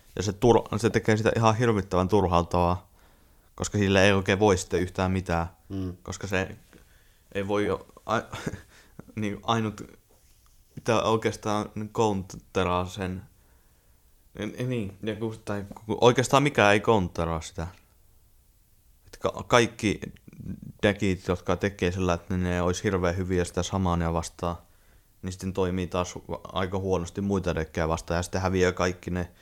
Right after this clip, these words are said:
Speaker 1: Ja sitten kun se Saman dekki on niin vietävän tehokas, että niin vaikka, vaikka tekee sillä, että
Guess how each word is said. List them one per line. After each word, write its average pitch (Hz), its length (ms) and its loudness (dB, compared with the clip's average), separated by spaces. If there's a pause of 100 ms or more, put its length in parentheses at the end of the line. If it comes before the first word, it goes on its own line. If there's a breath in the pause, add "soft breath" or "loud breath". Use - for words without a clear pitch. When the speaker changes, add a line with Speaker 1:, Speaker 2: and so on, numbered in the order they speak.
(260 soft breath)
Speaker 1:
Ja - 60 -2
sitten 92 260 -6
kun 92 80 -4
se 101 120 -4
Saman 95 360 0
dekki 90 260 -4
on 92 80 0
niin 95 140 -2
vietävän 90 400 0
tehokas, 85 440 0
että 87 260 -2 (1200 soft breath)
niin 95 180 -2 (1600)
vaikka, 98 260 -2 (280)
vaikka 101 200 0
tekee 104 340 -2
sillä, 107 240 0
että - 200 -8